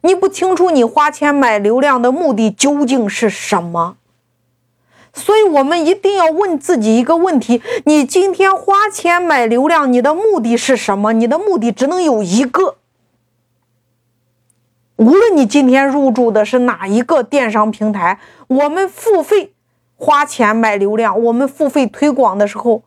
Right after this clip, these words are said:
无非就这六个目的。第一个，你是测图嘞，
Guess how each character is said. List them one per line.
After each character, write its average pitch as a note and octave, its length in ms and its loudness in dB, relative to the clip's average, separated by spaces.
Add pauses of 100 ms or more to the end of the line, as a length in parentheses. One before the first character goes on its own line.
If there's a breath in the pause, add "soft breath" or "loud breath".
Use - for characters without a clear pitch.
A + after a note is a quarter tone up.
(360 loud breath)
无 D#4 280 4
非 G4+ 240 2
就 G4 220 2
这 E4 140 2
六 D#4 260 0
个 B3 140 2
目 B3+ 200 0
的。 A#3 180 0
第 D#4 220 2
一 E4 80 2
个， D#4+ 260 0
你 B3 120 2
是 C4+ 140 0
测 D#4 300 0
图 A3 220 -2
嘞， D#4 180 0